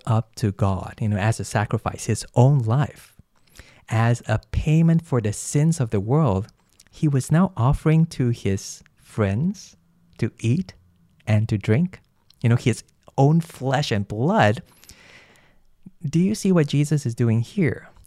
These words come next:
He is having this ultimate fellowship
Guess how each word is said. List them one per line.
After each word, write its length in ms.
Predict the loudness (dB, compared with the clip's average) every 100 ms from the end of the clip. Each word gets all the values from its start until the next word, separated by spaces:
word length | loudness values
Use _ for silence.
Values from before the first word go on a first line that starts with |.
| -14
He 300 | 0 2 4
is 180 | 0
having 600 | -4 -2 0 2 2 0
this 340 | 0 0 -2 -14 _ _ _ _ -8
ultimate 640 | -6 0 2 4 2 -2 _ _ _
fellowship 840 | _ -2 0 2 2 0 -2 -2